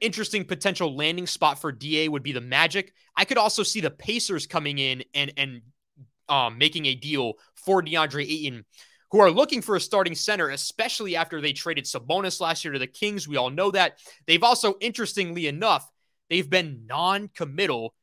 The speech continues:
to Myles Turner being their starting center for this upcoming season. So he could be a nice player to kinda add on in a sign and trade scenario for D A. I would say right now, if I had to pick a favorite,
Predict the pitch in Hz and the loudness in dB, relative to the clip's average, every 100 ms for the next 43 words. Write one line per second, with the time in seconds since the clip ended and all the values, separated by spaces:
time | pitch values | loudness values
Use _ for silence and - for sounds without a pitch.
0 | _ - 131 139 170 175 - 156 160 139 | _ -8 -2 2 2 0 -4 -6 -4 -4
1 | 147 147 127 - 147 131 123 - 180 175 | -6 -4 -6 -6 -4 -4 -4 -4 -4 -4
2 | 147 131 - 135 - 131 120 - 190 156 | -6 -8 -8 -12 -8 -8 -8 -8 -6 -6
3 | 143 - - _ _ _ - - 208 202 | -8 -12 -20 _ _ _ 0 4 4 2
4 | _ _ _ _ _ - 214 349 330 254 | _ _ _ _ _ -6 0 0 2 2
5 | 190 240 - - 262 208 156 202 196 - | 2 0 0 0 2 2 0 -2 -6 -4
6 | 160 160 175 226 185 165 - 147 160 - | -2 0 0 0 -2 -4 -8 -8 -6 -4
7 | 151 151 143 143 220 240 202 175 170 165 | -2 -4 -4 -4 -4 -4 -6 -4 -2 -2
8 | 170 165 - 151 131 120 127 151 170 - | -4 -6 -10 -4 -4 -4 -2 2 2 0
9 | _ _ _ _ - 196 240 226 - 220 | _ _ _ _ 2 4 4 0 0 0
10 | 170 123 147 175 139 131 127 98 _ _ | 0 0 2 2 -2 -4 -4 -4 _ _
11 | _ _ _ - 139 143 170 147 - 180 | _ _ _ -4 0 2 2 0 -4 -8
12 | 175 139 - 156 135 107 98 | -4 -6 -6 -2 -2 -4 -12